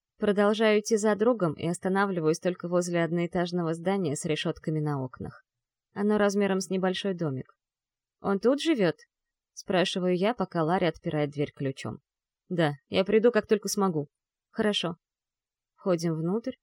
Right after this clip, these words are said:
и друг, прикрыв дверь, говорит: "За домом будут следить как минимум двое. Они скоро придут, поэтому не вздумай выходить". Я же как бы принадлежу Гарсия, что они могут мне сделать? Тут немного иные правила.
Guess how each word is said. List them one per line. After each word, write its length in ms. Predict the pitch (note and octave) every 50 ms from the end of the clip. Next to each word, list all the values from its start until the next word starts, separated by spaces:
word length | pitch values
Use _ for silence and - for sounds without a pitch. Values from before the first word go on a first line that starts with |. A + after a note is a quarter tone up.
| _ _ _ _ _ _ _
и 100 | - G#3+
друг, 320 | F#3 G#3 A3 C4 B3+ -
прикрыв 420 | _ - F3 F#3 - - F#3+ F#3 F3
дверь, 260 | D#3+ D#3+ F3+ G#3 A3
говорит: 460 | F3 E3 D#3 D#3 D#3 D3+ C#3+ C3 E3+ - _ _ _ _ _ _ _ _ _ _ _ _ _ _ -
"За 240 | E3+ E3+ G3+ G3+ G3
домом 340 | F#3 A3+ B3+ B3 G#3 F#3
будут 260 | E3 E3+ E3+ E3 F3 -
следить 380 | - - F3 F3 E3 G3 G3+
как 220 | - - D#3 - -
минимум 420 | E3 E3 E3 D#3+ D#3+ D#3 D3+ D3
двое. 400 | C#3 C#3 C3 B2+ A#2+ - - C#3+ _ _ _ _ _ _ _ -
Они 240 | - D#3 E3 E3
скоро 260 | F3+ - - F#3 F3+ F#3
придут, 360 | - F#3+ G3+ G3 A3+ D4 -
поэтому 320 | - F3 D3+ D3+ - D#3 D#3
не 120 | D3+ D3+
вздумай 360 | D3 D#3 D3 G#3 A#3 A3 E3
выходить". 500 | B2+ C3 - - - - - D#2+ - _ _ _ _ _ _ _ _ _ _ _ _ _ _ _ _ _
Я 120 | - G#3 G3+
же 180 | F3 F#3 F3 - _ _
как 180 | _ - G#3 F3+
бы 160 | E3+ E3 E3+ - _
принадлежу 640 | - G3 G3+ G3 G#3 G#3 F#3+ G3+ A3 B3 A#3+ C4 A#3+
Гарсия, 580 | E3+ D3 D#3+ E3 G#3+ - - - A3 E3+ C#3+ C#3+
что 220 | D#3 - - -
они 160 | C#4 A3 F3+ D#3
могут 320 | D#3+ D#3+ D#3+ D#3+ E3 -
мне 180 | E3+ F3 F#3 F#3+
сделать? 500 | F#3 F3 F#3 G3 E3+ C#3 C3+ - - - _ _ _ _ _ _ _ _ _ _ _ _ _
Тут 160 | - F4 E4+
немного 320 | - D#4 D4+ D#4 D4+ B3 B3+
иные 340 | A#3+ A3+ A3 A3 G#3+ F#3+ D#3+
правила. 440 | - C#3 B2 A#2+ - - - -